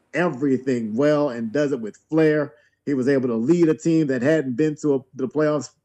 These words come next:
So I don't know if they've been in the playoffs in his lifetime <laughs> before this year. And, you know, for him to come in and have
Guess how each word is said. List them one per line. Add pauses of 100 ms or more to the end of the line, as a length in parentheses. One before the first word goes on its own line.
So
I
don't
know
if
they've
been
in
the
playoffs
in
his
lifetime (240)
<laughs>
before
this
year. (640)
And,
you
know,
for
him
to
come
in
and
have